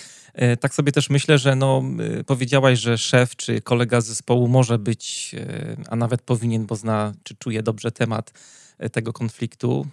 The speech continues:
czy przyczyny konfliktów. No, ale co z takim profesjonalnym przygotowaniem? No bo ty jesteś jednak,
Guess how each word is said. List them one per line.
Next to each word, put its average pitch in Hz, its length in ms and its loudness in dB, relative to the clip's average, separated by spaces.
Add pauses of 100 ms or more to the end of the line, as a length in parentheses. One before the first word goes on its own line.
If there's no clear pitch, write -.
czy - 120 -20
przyczyny - 420 -8
konfliktów. 123 680 -8 (420)
No, 120 280 -2
ale 131 300 4
co - 160 0
z - 140 -6
takim 127 360 -2
profesjonalnym 135 640 2
przygotowaniem? 131 580 2
No 110 60 -6
bo 110 100 -8
ty - 120 -6
jesteś - 500 -6
jednak, 113 420 -6